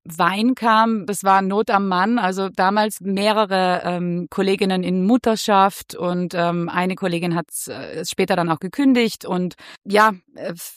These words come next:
ich wurde dann gefragt, ob es mich interessieren würde,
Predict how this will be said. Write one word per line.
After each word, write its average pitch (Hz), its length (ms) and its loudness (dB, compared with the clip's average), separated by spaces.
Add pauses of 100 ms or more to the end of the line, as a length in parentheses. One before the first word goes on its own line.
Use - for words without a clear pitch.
(120)
ich 202 240 -6
wurde 226 160 4
dann 202 120 4
gefragt, 208 420 0
ob 196 100 -8
es - 80 -8
mich 214 160 -4
interessieren 202 560 -4
würde, 190 420 0